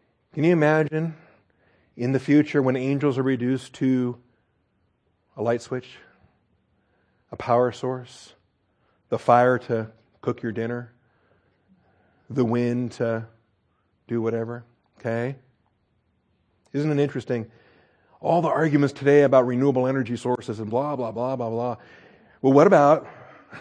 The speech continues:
<laughs> in the millennial kingdom when our power sources are angelic? What's the kilowatt hour you can get out of an archangel?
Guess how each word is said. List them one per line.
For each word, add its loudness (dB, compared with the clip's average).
<laughs> -20
in 4
the 4
millennial 4
kingdom 4
when 2
our 6
power 4
sources 4
are 6
angelic? 4
What's 0
the -2
kilowatt 6
hour 8
you 4
can 0
get 6
out 6
of 4
an 4
archangel? 0